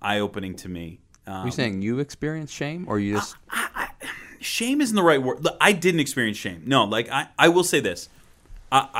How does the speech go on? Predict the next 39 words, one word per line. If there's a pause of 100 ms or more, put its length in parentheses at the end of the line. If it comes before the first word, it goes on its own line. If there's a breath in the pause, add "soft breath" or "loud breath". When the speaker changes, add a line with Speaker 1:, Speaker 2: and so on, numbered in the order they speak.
(200)
Speaker 1:
I,
I
did
have
fear, (220)
not (200)
of
death, (540)
right? (240)
'Cause (440)
my
wife
and
I,
we
really
have
lived
our
lives.
Like,
I
can
honestly
say
we
have
lived
our
lives (640 soft breath)
to
where
we,
we
don't
care
if
we
die,